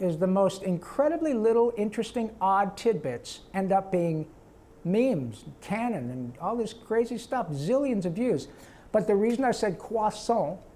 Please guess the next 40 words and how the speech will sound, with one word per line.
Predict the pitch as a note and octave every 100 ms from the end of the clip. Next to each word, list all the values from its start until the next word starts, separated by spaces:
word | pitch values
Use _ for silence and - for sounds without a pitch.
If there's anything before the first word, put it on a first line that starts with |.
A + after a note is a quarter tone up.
| - - - - - -
was | E3+ F3
a |
choice, | F#3 - A3 D#3 E3+ - - - - - -
uh, | - D3 C#3+
cause | C#3 E3
it's | D#3+ -
written | D#3 F3+
in | G3
the | B3
script, | B3 F#3 F3+ - - - - - - - -
C | - - G#3+ A3
R | G3+ G3 G3+
O | E3+ F3
I | F3+ D#3+ D#3+ -
S | D#3+ E3
S | - D#3
A | - C3
N | C#3+
T, | D#3+ C#4 A3+ - -
croissant. | E3+ - G#3 - - - - - - -
That's | - F#3+
how | F3+
you | D3
say | C3 F3+
it. | -
But | D#3+
I | G3+
didn't | G#3+
say | E3+ E3+ C3
croissant, | - C#3+ - E3
I | -
said | - C3+ - - - -
croissant, | F4 F#4 E4+ D4+ - - F#4 E4+ E4+ E4+ - - - - -
because | F#3+ G3 F#3 - - - -
<laughs> | - - - - - - -
Carl | A3+ G#3+
was | G#3 F3
probably | G#3+ G3+ G3+
learning | F#3+ G3 F#3+
French. | F3 - G#3+ D3+ - -